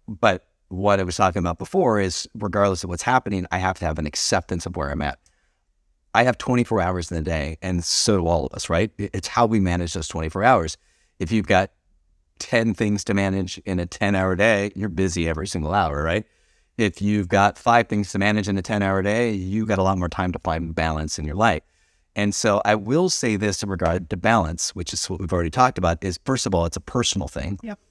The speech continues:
Speaker 1: And balance to Jess and balance to I are gonna come with a different script. Balance to you is totally gonna be another script.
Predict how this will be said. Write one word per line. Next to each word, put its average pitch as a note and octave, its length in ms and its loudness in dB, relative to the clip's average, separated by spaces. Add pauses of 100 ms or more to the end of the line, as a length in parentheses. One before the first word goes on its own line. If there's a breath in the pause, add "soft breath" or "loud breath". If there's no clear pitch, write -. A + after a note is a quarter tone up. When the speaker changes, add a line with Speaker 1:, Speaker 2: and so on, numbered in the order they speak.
(160)
Speaker 1:
And G2 200 2
balance F#2+ 420 2
to - 100 -10
Jess C3+ 500 2
and G#2 100 -2
balance F#2 320 -2
to - 140 -12
I A2+ 400 4
are G2+ 140 0
gonna F2+ 180 0
come G2 260 2
with F2+ 100 -2
a F#2 40 -4
different E2+ 260 -4
script. - 420 -6 (240 soft breath)
Balance G#2 480 2
to A2+ 100 0
you B2+ 360 2
is A2+ 180 -4
totally G#2 300 2
gonna G2 120 0
be F#2 80 0
another F#2+ 280 2
script. - 500 -8